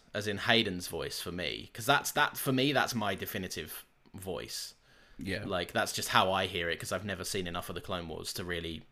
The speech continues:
Speaker 1: resonate with the, the, his voice in that. Um, is, is just, I,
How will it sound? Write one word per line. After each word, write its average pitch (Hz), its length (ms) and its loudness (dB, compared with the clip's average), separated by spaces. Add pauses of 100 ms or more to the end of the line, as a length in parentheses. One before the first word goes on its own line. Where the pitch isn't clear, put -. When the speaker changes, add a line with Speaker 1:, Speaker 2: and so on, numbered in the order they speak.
(120)
Speaker 1:
resonate 87 440 -4
with 80 220 -10
the, 85 360 -4
the, 82 440 -10
his 95 260 -6
voice 69 280 -8
in 82 100 -6
that. 85 200 -6 (520)
Um, 104 460 2 (1120)
is, 131 260 4
is 143 280 2
just, - 500 4 (1160)
I, 156 380 2